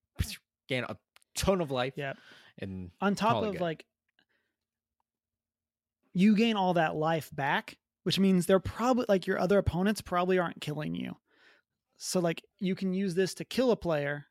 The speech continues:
Speaker 1: Right.
Speaker 2: knock 'em out of the game, and then gain a bunch of life. The other two players that are left in a typical four-person pod can't then gang up on you and knock you out. Yes.
Speaker 1: Right. At least not in that next turn right away.
Speaker 2: Mm-hmm.
Speaker 1: Um,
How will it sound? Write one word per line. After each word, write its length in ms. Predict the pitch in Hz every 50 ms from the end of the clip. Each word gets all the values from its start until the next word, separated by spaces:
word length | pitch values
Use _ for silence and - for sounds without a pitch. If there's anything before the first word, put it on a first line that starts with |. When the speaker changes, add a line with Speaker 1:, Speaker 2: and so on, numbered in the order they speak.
| _ -
Speaker 1:
Right. 140 | 127 120 180
Speaker 2:
knock 180 | 175 180 - 202
'em 80 | 196
out 120 | 180 185 190
of 40 |
the 80 | 185 185
game, 380 | 160 165 151 147 147 147 139 - _ _ _ _ _ _ _ _ _ -
and 140 | 175 170
then 180 | 170 170 165 160
gain 180 | 151 185 208 226
a 40 |
bunch 200 | 202 208 208 175
of 100 | 180 185
life. 320 | 170 165 160 160 160 151 -
The 180 | 185 170 175 - -
other 200 | - 190 202 202
two 240 | 180 - - 208 185
players 380 | - - 175 170 170 170 156
that 100 | 147 160
are 120 | 156 151 151
left 300 | 151 151 151 147 - -
in 80 | 170
a 60 | 156 143
typical 340 | - 170 - - - 160
four-person 580 | 143 - 160 160 151 - 156 151 - - 143 135
pod 400 | - 160 175 165 147 143 139 -
can't 320 | - - 180 190 190 190 - 156
then 280 | 151 175 180 170 165 165
gang 260 | 151 160 160 160 160
up 180 | 160 156 - 160
on 200 | 147 143 147 147
you 340 | 139 143 165 170 160 147 147
and 120 | 143 135
knock 280 | 139 147 - 143 - -
you 140 | - -
out. 260 | 90 87 - - - - _ _ _ _ _ _ _ _ _ _ _ _ _ _ _ _ _ _ _ _ _ _ _ _ _ _ _ _ _ _ _ _ _ _ _ _ _ _ _ _ _ _ _
Yes. 640 | 208 165 165 - - - - - - - - - - _ _ _ _ _
Speaker 1:
Right. 260 | - 110 90 - - _ _ _ _
At 140 | - 113 117
least 260 | 120 127 120 110 -
not 320 | - 131 123 120 120 110 -
in 80 | 110
that 160 | 107 104 101 98
next 260 | 98 90 - - -
turn 240 | - 90 76 85 87
right 180 | 92 95 95
away. 320 | 92 87 - - 92 95 - _ - - _ _ _ _ -
Speaker 2:
Mm-hmm. 80 | 185 175
Speaker 1:
Um, 380 | 170 135 143 151 131 82 82